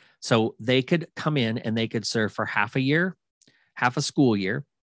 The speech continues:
a full school year, or summer. We guaranteed that if, if somebody committed to the entire school year,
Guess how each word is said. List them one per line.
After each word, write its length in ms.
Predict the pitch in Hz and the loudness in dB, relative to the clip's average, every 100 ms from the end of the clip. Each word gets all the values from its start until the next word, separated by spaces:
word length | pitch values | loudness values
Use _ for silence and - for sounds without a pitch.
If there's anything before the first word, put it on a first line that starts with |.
| _ _ _ | _ _ _
a 60 | - | -8
full 280 | - 160 160 | 0 4 4
school 400 | - - 104 98 | 2 -2 -2 -2
year, 320 | 92 95 - _ _ _ - | -6 -10 -12 _ _ _ 0
or 180 | 127 123 | 4 6
summer. 420 | - 117 90 - _ _ _ _ _ _ - - _ _ _ - | 6 4 0 -6 _ _ _ _ _ _ -20 -20 _ _ _ -10
We 240 | 110 123 | 0 2
guaranteed 640 | 135 160 175 185 147 120 107 | 4 4 4 2 0 0 0
that 120 | 107 | -2
if, 140 | 107 | -2
if 260 | 127 127 110 | -2 -2 -2
somebody 360 | - 143 156 | 0 2 2
committed 480 | 147 - 143 123 98 | 2 0 2 2 -2
to 80 | 117 | -4
the 160 | 110 104 | -4 -4
entire 640 | 104 - 117 120 127 147 | -6 -2 2 2 4 2
school 460 | 135 - 147 139 120 | 0 0 2 4 2
year, 300 | 101 98 | 0 -6